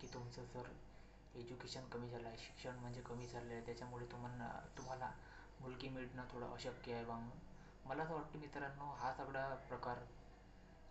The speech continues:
त्यांना न बघता, जर तुम्ही मॅरेज ब्युरोच्या नावाखाली प-,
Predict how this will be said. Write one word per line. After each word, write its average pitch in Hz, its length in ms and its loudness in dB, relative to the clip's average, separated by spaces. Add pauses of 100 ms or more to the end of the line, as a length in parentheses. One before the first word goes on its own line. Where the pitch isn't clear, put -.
त्यांना 131 260 4
न 123 220 2
बघता, 120 360 0 (800)
जर 143 160 2
तुम्ही 143 300 -2 (320)
मॅरेज 131 280 -4
ब्युरोच्या 135 340 -2
नावाखाली 123 460 2 (1500)
प-, 131 220 -2